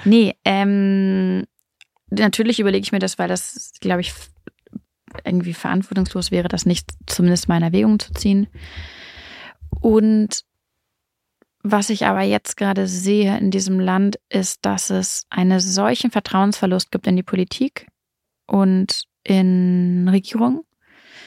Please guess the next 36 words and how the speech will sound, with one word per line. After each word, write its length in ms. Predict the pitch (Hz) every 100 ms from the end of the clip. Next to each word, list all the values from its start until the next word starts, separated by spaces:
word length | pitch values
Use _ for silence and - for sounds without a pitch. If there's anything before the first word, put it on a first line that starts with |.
| - - _ _ -
dass 240 | 196 -
wir 100 | 202
uns 220 | 202 -
ganz 320 | 214 220 -
dringend 260 | - 202 202
Gedanken, 640 | 196 196 196 - 214 202
und 120 | 208
auch 80 | 247
in 60 | 254
die 80 | 214
Demokratie 480 | 214 208 196 -
in 80 | 233
gewisser 300 | 226 220 220
Weise, 220 | 208 214
dass 200 | 214 196
wir 60 | 202
uns, 140 | 202
glaube 180 | - 202
ich, 100 | 202
ganz 220 | 208 220
dringend 180 | - 208
Gedanken 320 | 196 190 214
darum 180 | 226 190
machen 280 | 190 - 185
müssen, 260 | 190 - 190
wo 80 |
sind 240 | 202 196 -
Orte, 320 | 185 214 208
wo 120 | 190
sich 180 | 190 -
Menschen 300 | 185 196 -
zusammentun, 720 | 190 185 202 - 196 190 190 -
politisch 380 | - 190 196 185
wirksam 400 | 220 - 208 196
sind, 360 | 190 202 220 - - - - - - - _ _
ähm, 520 | - 196 190 190 190